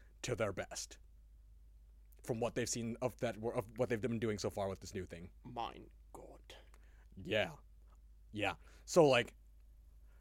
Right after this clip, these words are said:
Speaker 1: everyone's been wanting some sort of forty K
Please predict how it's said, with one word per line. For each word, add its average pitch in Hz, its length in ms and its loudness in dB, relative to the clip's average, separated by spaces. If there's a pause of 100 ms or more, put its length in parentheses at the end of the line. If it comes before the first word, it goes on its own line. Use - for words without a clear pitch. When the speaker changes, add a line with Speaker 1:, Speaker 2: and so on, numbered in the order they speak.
(500)
Speaker 1:
everyone's 185 320 10
been 170 140 8
wanting 143 380 6
some 151 480 4
sort 147 280 4
of 127 100 2
forty 131 460 0
K 113 500 2